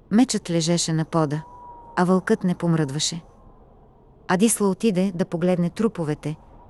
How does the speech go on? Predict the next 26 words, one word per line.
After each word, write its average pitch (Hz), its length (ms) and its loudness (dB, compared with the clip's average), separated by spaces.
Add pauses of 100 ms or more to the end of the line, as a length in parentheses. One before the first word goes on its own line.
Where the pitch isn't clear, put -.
(100)
тялото 202 560 2
й 202 80 -4
трепереше, 190 800 0 (460)
а 143 100 -2
умът 196 360 4
бе 156 140 0
претръпнал. 147 640 -4 (1120)
Странната 247 600 2
жена 196 320 2
с 180 80 -4
белязаното 190 680 2
лице 196 380 -2 (300)
се - 160 2
бе 214 160 6
навела 202 400 4
над 175 200 -2
Фейлек 190 560 0
и 214 100 0
го 185 160 0
галеше 180 440 0
по 180 140 -8
косата. 151 520 -4 (480)
Адисла 208 420 2
отиде 190 380 2
при 165 220 -2
нея 156 440 0